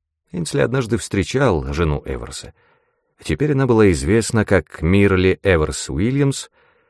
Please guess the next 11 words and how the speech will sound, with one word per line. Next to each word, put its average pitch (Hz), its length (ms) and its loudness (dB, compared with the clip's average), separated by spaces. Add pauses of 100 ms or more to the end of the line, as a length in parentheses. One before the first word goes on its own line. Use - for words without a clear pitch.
и 131 100 -8
как 151 200 -6
председатель 117 680 2
совета 95 380 2
директоров 85 680 0
Национальной 104 680 0
ассоциации 101 760 0
содействия 104 680 -2
прогрессу 87 680 0
цветного 69 440 -6
населения. - 580 -10